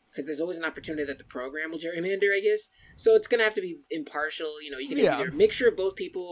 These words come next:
Speaker 1: or something neutral third party, or maybe even all, right? Like, have a guy who's sent from the left, guy who's sent from the right, guy who's impartial, all three of them coordinate,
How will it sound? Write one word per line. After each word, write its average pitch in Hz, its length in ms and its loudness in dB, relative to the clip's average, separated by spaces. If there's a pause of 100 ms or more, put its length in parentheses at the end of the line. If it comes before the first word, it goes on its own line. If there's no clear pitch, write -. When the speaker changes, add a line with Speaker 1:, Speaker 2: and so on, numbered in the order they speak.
Speaker 1:
or 143 460 -2 (260)
something 147 460 -2 (100)
neutral 208 360 6
third 196 240 2
party, 185 340 -2
or 143 180 -2
maybe 139 260 -2
even 135 240 -8
all, 185 440 0
right? 147 220 0
Like, 123 100 -8
have 135 140 -4
a 139 60 -10
guy 143 260 -2
who's 139 400 -14 (280)
sent 214 380 8
from 208 220 -2
the 185 40 -4
left, 156 300 -2
guy 165 140 2
who's 185 100 -6
sent 180 140 -4
from 185 80 -12
the 160 80 -8
right, 135 240 -4
guy 135 140 0
who's 170 120 -4
impartial, 147 480 -8
all 135 140 -8
three 151 240 -10
of 143 80 -4
them 139 280 -12 (320)
coordinate, 135 520 -4